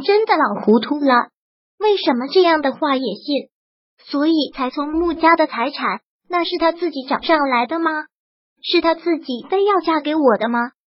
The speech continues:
不是，明明是我们找上他的，那个时候我还是一个活死人，他有自己的事业，他本来就不缺钱，又为什么要每天照顾一个活死人？如果他真的是贪图我们穆家的财产，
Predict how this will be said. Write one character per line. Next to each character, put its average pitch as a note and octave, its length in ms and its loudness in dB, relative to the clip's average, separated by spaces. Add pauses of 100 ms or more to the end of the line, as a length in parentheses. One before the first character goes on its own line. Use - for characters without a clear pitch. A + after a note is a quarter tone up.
(420)
不 D#4+ 120 0
是， E4 80 -2 (800)
明 D4 240 0
明 D4+ 160 -4
是 F#4 180 0
我 C4+ 160 2
们 A#3 160 -4
找 C#4 140 -2
上 D4+ 160 -4
他 D4+ 240 -2
的， C4+ 220 -2 (260)
那 F#4+ 140 2
个 E4 120 -2
时 C4 220 -6
候 C4+ 80 -12 (240)
我 A#3+ 140 -2
还 G#3+ 180 -6
是 D4 160 -6
一 D#4 140 -4
个 D#4 120 2
活 D4 260 -2
死 B3 280 -4
人， A3+ 220 -2 (320)
他 F4+ 160 0
有 D4+ 160 2
自 D#4+ 200 0
己 B3 200 -4
的 B3 100 -6
事 D#4+ 200 -4
业， C#4+ 320 -2 (240)
他 D#4+ 140 -2
本 D4+ 200 0
来 A3+ 160 -4
就 D#4+ 140 0
不 D4+ 140 -6
缺 C4+ 280 0
钱， A#3+ 400 -4 (220)
又 G4+ 120 2
为 G4 60 2 (220)
什 F#4 100 -2
么 D#4 100 0
要 D#4+ 180 2
每 B3+ 200 -2
天 D4+ 200 -4
照 E4 120 -2 (100)
顾 D4+ 140 2
一 C4 120 -2
个 D4+ 180 0
活 C#4 200 -4
死 C#4 180 -10
人？ G3 300 -2 (760)
如 E4 200 2
果 C#4 340 0
他 C4 140 0
真 G4+ 260 0
的 G4+ 100 2
是 E4+ 140 -2
贪 D4+ 200 -2
图 C#4 160 -6
我 C4+ 160 -2
们 B3+ 160 -2
穆 C#4+ 180 2
家 C#4 200 0
的 C#4 120 -2
财 A#3+ 260 -2
产， A#3 300 -6